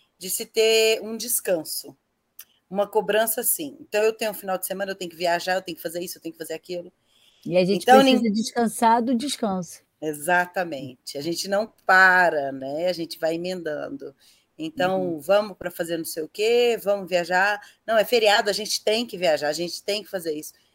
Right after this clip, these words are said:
Speaker 1: A gente se impôs muitas coisas, talvez por, por tanto tempo de pandemia, tanto tempo, né,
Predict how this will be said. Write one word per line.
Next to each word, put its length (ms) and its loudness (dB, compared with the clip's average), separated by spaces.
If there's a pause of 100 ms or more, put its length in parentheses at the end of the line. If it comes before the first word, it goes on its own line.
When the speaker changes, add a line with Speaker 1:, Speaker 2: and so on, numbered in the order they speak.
(340)
Speaker 1:
A 120 2
gente 240 -2
se 140 0
impôs 560 2
muitas 480 -8
coisas, 680 -2
talvez 440 -4 (100)
por, 360 -8
por 300 -8
tanto 280 -4
tempo 320 -6
de 100 -12
pandemia, 600 -4
tanto 260 -10
tempo, 380 -12
né, 240 -4